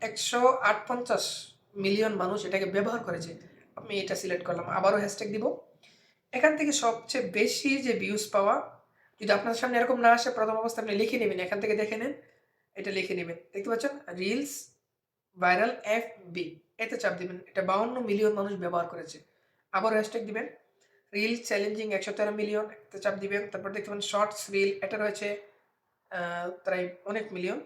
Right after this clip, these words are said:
চৌত্রিশ মিলিয়ন ভাইরাল ভিডিও, এতেও চা-, আমি পাঁচটা দিলাম, ঠিক আছে? পাঁচটাই আমার। এবার নিচে আসবেন এবং you share to your story, এতে চাপ দিবেন। এখানে আপনি এটা অফ থাকবে, আপনার এখানে আপনি এটা all করে দিবেন।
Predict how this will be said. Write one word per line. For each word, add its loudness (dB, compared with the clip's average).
চৌত্রিশ 0
মিলিয়ন -2
ভাইরাল 6
ভিডিও, 2
এতেও -2
চা-, -2
আমি -8
পাঁচটা 4
দিলাম, -2
ঠিক -2
আছে? 0
পাঁচটাই -2
আমার। -2
এবার 6
নিচে 2
আসবেন 6
এবং -2
you 0
share 4
to -2
your 2
story, -2
এতে -8
চাপ 0
দিবেন। -2
এখানে 6
আপনি 4
এটা 4
অফ 2
থাকবে, 4
আপনার 2
এখানে 0
আপনি -2
এটা -2
all 8
করে -2
দিবেন। -6